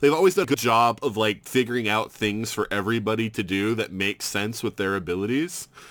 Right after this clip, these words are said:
So even if she's the only one that can actually, like, fight Thanos hand to hand, I'm sure whatever conflict is there, they will figure out something for everybody else to do so that,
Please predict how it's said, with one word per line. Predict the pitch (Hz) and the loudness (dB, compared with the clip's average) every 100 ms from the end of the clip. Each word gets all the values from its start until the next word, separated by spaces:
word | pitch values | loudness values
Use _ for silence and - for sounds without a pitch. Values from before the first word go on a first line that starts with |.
| - | -18
So | - 151 139 135 131 131 | -4 2 4 4 4 2
even | - 202 190 131 | 0 -2 -2 0
if | 156 156 | -2 -2
she's | - 131 127 | -2 -2 0
the | 135 | 2
only | 123 123 123 | 2 2 2
one | 117 117 | 0 0
that | 123 - | -2 -4
can | 123 | -4
actually, | 98 101 - - 120 | -2 -4 -4 -2 -2
like, | 104 90 - | 0 -2 -6
fight | - 87 101 - - | -6 -2 -2 -4 -2
Thanos | 120 123 131 139 | 0 0 -2 -2
hand | 120 110 113 | -2 -4 -2
to | 110 | -2
hand, | 101 101 120 147 - - | -2 -2 -2 -6 -10 -8
I'm | 113 127 | -2 -2
sure | 123 - 160 165 | -2 -2 0 0
whatever | 139 127 123 110 | 2 2 0 -2
conflict | - 113 113 117 - 110 95 - | -2 -2 -2 -4 -2 -2 -2 -4
is | 107 82 | -6 -4
there, | 85 110 104 98 85 78 76 - _ _ | -2 0 0 -2 -4 -6 -10 -20 _ _
they | 107 120 | 0 0
will | 113 | 2
figure | 139 110 110 | 0 2 2
out | 104 98 - | 2 0 -2
something | 110 98 101 90 | -4 -2 -4 -4
for | - | -4
everybody | 101 98 95 90 | -2 0 -2 -2
else | 87 87 - | -4 -6 -8
to | 87 | -6
do | 85 95 90 82 78 69 _ _ _ - | -2 0 0 -2 -6 -10 _ _ _ -8
so | - 98 90 | -2 -2 0
that, | 92 85 73 - | 0 -2 -4 -8